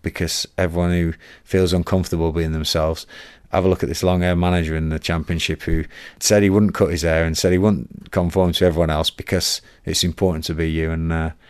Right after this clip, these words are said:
and I think that's, uh, in a paragraph there, I think I've tried to sum up what we are at Wycombe.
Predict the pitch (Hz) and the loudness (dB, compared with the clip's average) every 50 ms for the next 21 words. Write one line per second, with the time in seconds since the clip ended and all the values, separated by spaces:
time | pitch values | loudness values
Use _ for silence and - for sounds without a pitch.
0 | - - _ _ - - 80 80 - - 90 - - 87 - - - - - - | -20 -20 _ _ -10 -6 -6 -6 -4 -4 -4 -4 -2 -4 -6 -6 -8 -8 -8 -8
1 | - - 87 82 80 80 80 80 80 - - 82 85 90 87 - - 92 90 87 | -6 -4 -2 -2 0 0 0 -2 -4 -6 -6 -4 -2 -2 -2 -2 -2 -2 0 0
2 | 82 78 80 80 80 - 90 85 82 85 80 90 82 58 82 80 - - _ - | 0 2 0 -2 -2 -2 0 0 0 0 0 -2 -4 -4 -6 -8 -10 -14 _ -8
3 | - 90 87 85 - - 92 - - - 92 87 87 87 - - _ _ - - | -4 -4 -4 -4 -4 -2 -2 -2 0 2 2 2 0 0 -2 -6 _ _ -10 -2
4 | - 92 - - 90 90 87 92 101 95 85 - 78 82 - - - 78 76 | 0 0 0 2 2 2 2 2 2 2 0 0 -2 -4 -4 -4 -8 -8 -8